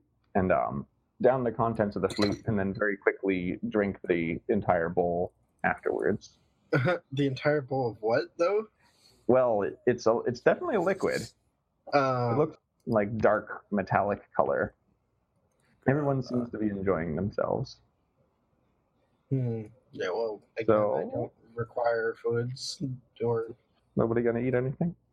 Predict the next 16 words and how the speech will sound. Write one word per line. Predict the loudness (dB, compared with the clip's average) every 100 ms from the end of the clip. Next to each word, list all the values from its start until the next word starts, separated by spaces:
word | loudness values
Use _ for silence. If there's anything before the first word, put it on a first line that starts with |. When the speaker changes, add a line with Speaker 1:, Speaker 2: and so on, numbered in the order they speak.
| _ _ _ _ _ _ _ _ _ _ _
Speaker 2:
I | -4
told | 0 0 0
you, | -4
I'm | -4
taking | -6 -6 -6 -4
samples. | -4 -4 -6 -8 -10 _ _ _ 0
Speaker 1:
Yes, | 2 2 0
you | 2
are, | 2
but | 0 2
Zarkov, | 0 2 2 2
are | 2
you | 0
gonna | 0 -2
eat | -4 -6 -2
something? | 0 0 -2